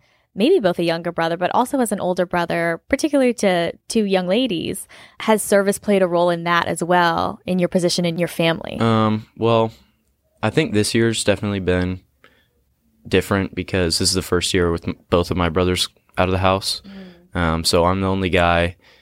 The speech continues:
Speaker 2: and simple things like driving them to school every day.
Speaker 1: Mm.
Speaker 2: So I guess just things like that, uh, planning with my mom, like, who's picking up who and when,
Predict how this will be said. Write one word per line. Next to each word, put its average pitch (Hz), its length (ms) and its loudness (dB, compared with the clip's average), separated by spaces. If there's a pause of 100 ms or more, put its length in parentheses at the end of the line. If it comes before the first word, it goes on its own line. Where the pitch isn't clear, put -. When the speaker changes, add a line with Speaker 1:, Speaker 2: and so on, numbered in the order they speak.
(260)
Speaker 2:
and 85 640 -2 (120)
simple 113 400 0
things 110 400 -2
like 95 440 -2 (320)
driving 87 340 2
them 90 140 -2
to 82 60 -8
school 85 260 -2
every 85 160 -4
day. 87 340 0 (160)
Speaker 1:
Mm. 185 100 -20 (220)
Speaker 2:
So 123 200 2
I 117 80 4
guess 117 200 0
just - 240 0
things 110 240 0
like 104 180 0
that, 90 380 2 (240)
uh, 85 320 -4
planning 90 440 0
with 85 160 -2
my 82 340 0 (220)
mom, 82 420 2
like, 80 220 -2
who's 85 200 -2
picking 82 320 -2
up 78 140 -2
who 82 280 2
and 78 160 -2
when, 78 440 -2